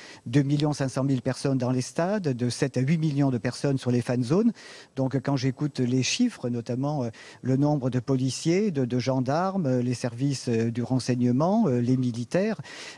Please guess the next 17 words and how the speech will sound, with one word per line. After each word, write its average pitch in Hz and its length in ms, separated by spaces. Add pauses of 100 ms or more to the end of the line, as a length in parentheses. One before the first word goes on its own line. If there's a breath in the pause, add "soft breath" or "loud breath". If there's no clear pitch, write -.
(120)
je - 160
n'oublie 135 240
pas 135 120
non 127 180
plus 147 160
la 117 100
coopération 127 500
internationale 127 840
qui 120 300
est 120 120
actuellement, 123 540
euh, 101 140
à 123 120
l'œuvre 127 320
depuis 117 260
plusieurs 123 300
mois. 147 240